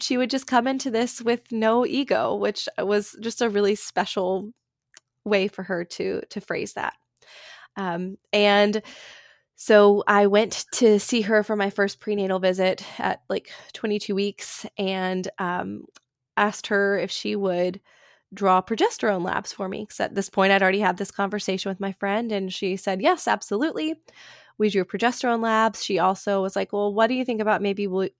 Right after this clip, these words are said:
uh, drawing vitamin D levels and a full thyroid panel as well?" So that sounded great to me.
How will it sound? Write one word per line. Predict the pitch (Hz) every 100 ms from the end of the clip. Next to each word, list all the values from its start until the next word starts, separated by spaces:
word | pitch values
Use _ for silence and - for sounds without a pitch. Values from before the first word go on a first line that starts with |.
| -
uh, | 185 180
drawing | 180 185 180 185 185 _
vitamin | 190 190 180 190
D | 220 240
levels | 233 208 208 202 -
and | 196 180 180 180 185 _ - _ _ - - -
a | 180 180
full | - 202
thyroid | 220 285 220 170 -
panel | 175 156 175
as | 190 294
well?" | 349 - _ _
So | - 196 185
that | 202 202
sounded | 226 220 220
great | 190 -
to | 208
me. | 208 202